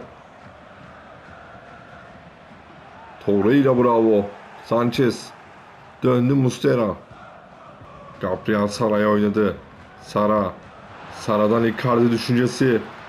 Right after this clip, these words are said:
Icardi'ye gitmedi top. Barış Alper kafasıyla Icardi'ye indirdi. Osimhen. Osimhen. Osimhen kendi gitti. Osimhen'in ortası Icardi'ye.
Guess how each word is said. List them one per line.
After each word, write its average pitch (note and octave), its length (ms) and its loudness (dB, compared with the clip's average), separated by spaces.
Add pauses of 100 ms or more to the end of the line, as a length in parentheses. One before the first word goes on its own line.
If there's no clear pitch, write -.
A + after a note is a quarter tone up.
(120)
Icardi'ye A#2+ 680 2
gitmedi A2 320 0
top. G#2+ 220 0 (340)
Barış G2+ 280 -2
Alper C3 500 0 (320)
kafasıyla C3 520 -2
Icardi'ye A#2+ 680 2
indirdi. B2 480 2
Osimhen. C3+ 600 0 (680)
Osimhen. A#2+ 560 -2 (1400)
Osimhen A#2 460 -4
kendi A#2 320 0
gitti. B2 540 0 (240)
Osimhen'in D#3 460 2
ortası E3+ 380 2
Icardi'ye. F#3+ 560 2